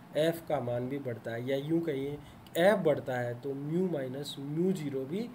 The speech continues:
बढ़ जाएगा, जो समीकरण नौ से प्रदर्शित होता है। धन्यवाद। अब next class में जो है वो last topic है, वो गिब्स energy of mixing और Gibbs एल्मोर equation,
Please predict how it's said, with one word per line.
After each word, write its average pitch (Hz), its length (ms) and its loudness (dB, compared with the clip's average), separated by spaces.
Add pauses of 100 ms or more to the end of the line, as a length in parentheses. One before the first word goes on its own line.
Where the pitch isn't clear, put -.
(300)
बढ़ 147 220 8
जाएगा, 120 480 0 (240)
जो 156 120 2
समीकरण 143 520 -2
नौ 131 200 -2
से 196 260 -4 (280)
प्रदर्शित 131 560 -2 (320)
होता 165 320 0
है। 104 160 -8 (640)
धन्यवाद। 127 580 2
अब 147 180 0
next 185 300 4
class 127 320 2
में 139 120 -4
जो 131 140 -4
है 110 160 -6 (380)
वो 127 60 -6
last 151 380 0
topic 131 340 -4
है, 113 200 -6 (360)
वो 123 140 -4 (140)
गिब्स - 600 -4
energy 127 400 -2
of 127 180 -4
mixing 170 460 -6 (440)
और 117 180 -4
Gibbs 170 280 -2
एल्मोर 117 440 -4
equation, 104 540 -10